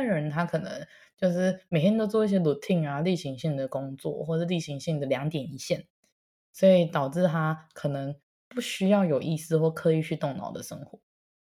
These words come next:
但是我觉得这样就很可惜，对啊。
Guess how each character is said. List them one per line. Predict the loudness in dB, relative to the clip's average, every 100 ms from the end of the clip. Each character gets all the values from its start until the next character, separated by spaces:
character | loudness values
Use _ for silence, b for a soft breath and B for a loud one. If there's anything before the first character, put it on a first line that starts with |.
| _ _ _ _ -2
但 | 2
是 | 4
我 | 4
觉 | 4
得 | 0
这 | 2
样 | 0
就 | 0
很 | -4
可 | -8 -10
惜， | -12 -18 -20 _ _ _ _
对 | -8
啊。 | -8 -14